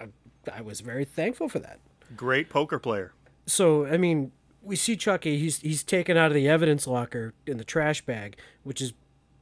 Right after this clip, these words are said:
Speaker 1: brought to Tiffany, who's Jennifer Tilly. And, you know, she sews him back together and brings Charles, Charles Lee Ray's soul back, thinking he's,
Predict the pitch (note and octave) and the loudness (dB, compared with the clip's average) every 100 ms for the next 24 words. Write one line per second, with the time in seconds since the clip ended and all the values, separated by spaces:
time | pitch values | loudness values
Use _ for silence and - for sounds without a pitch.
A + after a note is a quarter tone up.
0 | - F#3 F#3+ D#3 C3+ E3 D3+ C3+ C3 B2 | -4 -2 -2 -2 0 0 2 -2 -2 -4
1 | - B2+ A#2+ G#2 A2+ G#2 G2 - - - | -2 -2 -4 -10 -12 -12 -14 -18 -20 -20
2 | - - _ - C3+ C3 B2 A#2 - D#3+ | -20 -20 _ -6 -2 0 -2 -6 -6 -6
3 | A2+ - C#3+ G3+ F#3+ F3+ D3 D3 D3 A#2+ | -4 -6 0 2 2 0 -2 -2 -4 -10
4 | A2+ A2 A2 G#2 _ C#3+ C#3 B2+ B2 A#2 | -12 -12 -14 -16 _ -18 -6 -4 -4 -6
5 | G#2+ - _ - C#3+ E3 E3 D3 A#2+ - | -10 -16 _ -6 2 4 6 2 0 -4
6 | - _ _ _ _ - E3+ C#3+ C3+ C3 | -4 _ _ _ _ -2 2 2 0 -6
7 | A2 _ - D3+ C#3+ D3+ C3+ C#3 C3 - | -14 _ -6 -4 -2 -2 -2 -2 -4 0
8 | F3+ E3 B2 A2 A2+ - _ _ _ _ | 4 4 2 -8 -10 -16 _ _ _ _
9 | _ _ - C#4+ - E3+ F3 D#3 | _ _ 2 2 4 2 2 0